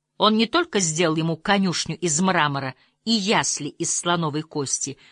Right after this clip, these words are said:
не только дал пурпурные покрывала и жемчужные ожерелья, но даже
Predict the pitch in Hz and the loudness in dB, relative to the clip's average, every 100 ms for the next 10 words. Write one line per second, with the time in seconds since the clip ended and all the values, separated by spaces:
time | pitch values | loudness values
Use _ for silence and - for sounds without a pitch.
0 | _ 180 233 - 359 - 190 185 175 - | _ -2 0 2 -2 0 2 4 2 0
1 | 226 208 - 214 151 160 165 185 - 208 | -2 -2 -4 -4 -2 -4 -2 -6 -2 2
2 | 190 165 160 185 170 196 185 185 147 156 | 4 4 2 -2 0 0 0 -2 -2 -2
3 | - 170 170 180 165 143 147 160 170 165 | -4 -4 -4 -4 -2 -2 -2 0 0 4
4 | 214 254 175 117 | 4 4 2 -8